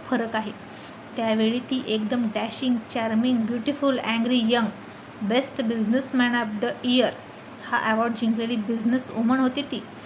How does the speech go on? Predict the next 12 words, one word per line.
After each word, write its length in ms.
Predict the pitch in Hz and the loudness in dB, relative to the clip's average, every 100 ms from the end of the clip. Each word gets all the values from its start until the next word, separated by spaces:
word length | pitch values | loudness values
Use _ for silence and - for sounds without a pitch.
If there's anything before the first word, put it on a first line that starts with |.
| - - - | -16 -10 -2
आणि 120 | 311 - | -2 0
तिनेच 340 | 294 370 415 349 | -2 -2 -4 0
माझं 200 | 302 269 | 2 2
रेकॉर्ड 340 | 240 226 220 | 2 2 2
ब्रेक 280 | 214 220 220 | 2 -2 0
केलं 200 | 214 226 | -2 -2
होतं. 200 | 202 - - - - - - - - | -4 -8 -14 -16 -16 -16 -18 -10 -6
तिच्या 200 | 220 226 | -2 0
डोळ्यात 300 | 220 220 220 - | 2 2 0 -6
खूप 200 | 285 - | -8 -8
स्पार्क 480 | - - 214 226 285 | -10 0 2 4 4
होता, 300 | 285 277 | 4 4